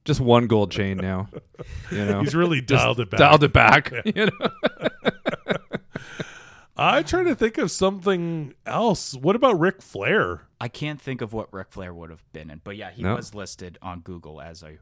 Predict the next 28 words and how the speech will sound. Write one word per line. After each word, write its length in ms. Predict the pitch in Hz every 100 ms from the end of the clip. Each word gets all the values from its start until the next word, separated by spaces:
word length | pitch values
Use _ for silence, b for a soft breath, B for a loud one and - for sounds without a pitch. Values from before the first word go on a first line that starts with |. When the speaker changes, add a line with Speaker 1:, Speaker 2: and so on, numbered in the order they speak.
| _
Speaker 3:
wrestler 440 | 95 95 - 95
that 140 | 87 78
turned 240 | 95 85 -
actor. 440 | 85 82 - 76
But 60 | -
Speaker 1:
All 60 | 220
right, 200 | 156 175
Speaker 3:
I, 80 | 123
I 20 |
Speaker 1:
let's 40 | -
look 100 | 117
him 180 | 104
up. 80 | 202
Speaker 3:
cannot. 360 | 104 107 101 92
That's 100 | 110
Speaker 1:
Let's 160 | 160 117
look 140 | 147 143
Speaker 3:
probably 80 | 113
Speaker 1:
him 80 | 214
Speaker 3:
a 80 |
Speaker 1:
up. 60 | 254
Speaker 3:
deep 220 | 107 110
cut 280 | - 82 -
'cause 240 | - 82 -
I 720 | 107 107 104 104 107 107 107
Speaker 2:
Um, 460 | 107 104 107 104 - _ _ _ _ _ -
Iron 340 | 113 131 131
Sheik? 840 | - - - 143 180 156 - -